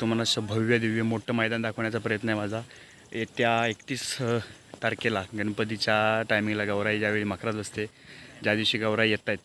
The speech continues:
त्या दिवशी मित्रो, खऱ्या अर्थाने एक भव्य दिव्य चिकलनांगणी स्पर्धेचं या कोकणातील एक आगळं वेगळं मैदान दरवर्षी होतं.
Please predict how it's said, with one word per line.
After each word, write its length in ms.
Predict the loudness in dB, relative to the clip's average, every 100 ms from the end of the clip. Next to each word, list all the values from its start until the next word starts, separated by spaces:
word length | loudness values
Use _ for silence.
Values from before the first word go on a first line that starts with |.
| _
त्या 120 | -4
दिवशी 280 | 0 0 0
मित्रो, 280 | -2 -4 -4
खऱ्या 180 | 0 0
अर्थाने 240 | 0 -2
एक 80 | -4
भव्य 320 | -4 -2 0
दिव्य 280 | 0 0 0
चिकलनांगणी 640 | 0 0 2 2 2 0
स्पर्धेचं 540 | -2 -4 -6 -4 -4 0
या 140 | 0
कोकणातील 600 | 0 -6 -4 -4 -4 -2
एक 120 | -2 -4 -14 -20 -20 -4
आगळं 280 | 2 4 4
वेगळं 220 | 4 2
मैदान 380 | 2 2 2 2
दरवर्षी 360 | 2 2 0 -2
होतं. 200 | -2